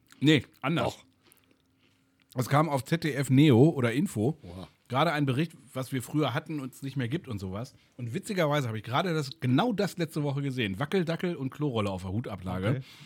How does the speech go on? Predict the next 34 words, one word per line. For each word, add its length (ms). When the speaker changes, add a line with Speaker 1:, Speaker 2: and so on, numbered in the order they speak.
Speaker 3:
okay. 100
Speaker 1:
Und 60
da 80
haben 100
sie 80
es 60
erklärt. 420
Und 140
zwar 500
war 160
es 80
so, 340
früher 500
waren 140
die 80
Raststätten 480
ja 80
eher, 240
heute 320
auch 60
noch 120
teilweise, 460
Speaker 3:
Ja, 120
Speaker 1:
eher 60
so 120
mittel. 340
Speaker 3:
ich 80
wollte 180
gerade 180
sagen. 320
Speaker 1:
Auch 160
die 140
Toiletten. 460
Speaker 3:
Hm. 200